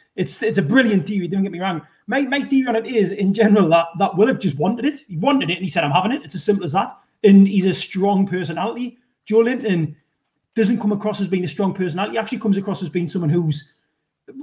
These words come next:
quite timid. That's probably linked into his self-confidence, right? After two years of basically taking batterings in the Premier League. But Willock has got a ton of confidence. He got fouled, right? He wanted that penalty. It's as simple as that. He wanted it,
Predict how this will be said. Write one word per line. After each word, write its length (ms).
quite 300
timid. 340
That's 180
probably 380
linked 240
into 160
his 160
self-confidence, 600
right? 120
After 220
two 200
years 200
of 100
basically 300
taking 480
batterings 360
in 60
the 60
Premier 340
League. 200
But 100
Willock 340
has 180
got 400
a 200
ton 260
of 120
confidence. 600
He 220
got 220
fouled, 280
right? 260
He 220
wanted 400
that 180
penalty. 400
It's 160
as 80
simple 240
as 80
that. 220
He 80
wanted 320
it, 300